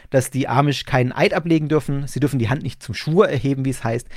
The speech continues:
weil Jesus Christus den Eid für seine Jünger ausdrücklich verboten habe und, ähm, nur Gott allein kann schwören, weil er keine Begrenzungen, äh, keinen Begrenzungen unterliegt und, äh, eben auch diesem Eid, Eid immer nachfol-,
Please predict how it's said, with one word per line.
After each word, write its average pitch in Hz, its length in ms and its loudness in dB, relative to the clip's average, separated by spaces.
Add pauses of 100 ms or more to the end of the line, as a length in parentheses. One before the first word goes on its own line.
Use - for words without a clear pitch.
(140)
weil 123 160 4
Jesus 131 300 -2
Christus 135 340 -4
den 117 160 -2
Eid 113 220 -6
für 123 80 -4
seine 107 200 -2
Jünger 110 300 -2
ausdrücklich 113 460 -6
verboten 131 400 -2
habe 120 260 2 (320)
und, 117 340 -4
ähm, 113 360 -2
nur 143 220 6
Gott 147 180 4
allein 131 280 2
kann 131 160 -2
schwören, 123 440 2
weil 110 160 0
er 123 220 -2
keine 120 300 2
Begrenzungen, 135 640 0
äh, 120 400 -2
keinen 135 180 2
Begrenzungen 127 520 0
unterliegt 113 400 -4 (260)
und, 120 220 -2
äh, - 260 -4
eben 131 360 4
auch 120 380 -2
diesem 120 280 -2
Eid, 120 360 0
Eid 127 220 2
immer 131 260 6
nachfol-, 113 460 -2